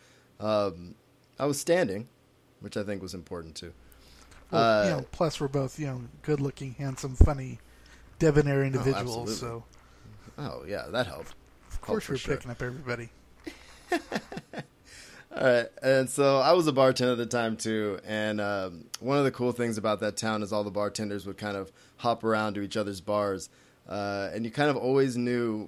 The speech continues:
Speaker 1: what everybody's favorite drink was. So I'd walk in to the library,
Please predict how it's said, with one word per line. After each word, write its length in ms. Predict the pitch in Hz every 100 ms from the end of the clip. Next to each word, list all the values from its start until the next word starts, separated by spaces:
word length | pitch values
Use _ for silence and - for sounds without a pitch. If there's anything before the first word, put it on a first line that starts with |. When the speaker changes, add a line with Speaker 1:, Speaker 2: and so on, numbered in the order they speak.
| 95
Speaker 1:
what 200 | 113 113
everybody's 400 | 107 104 107 -
favorite 320 | 110 101 98
drink 280 | 101 104 101
was. 240 | 95 90
So 140 | 101 101
I'd 200 | 113 117
walk 300 | 117 113 113
in 360 | 113 110 110 - _ _ _
to 480 | - 110 107 107 104
the 100 | 98
library, 880 | 107 110 110 101 107 104 101 104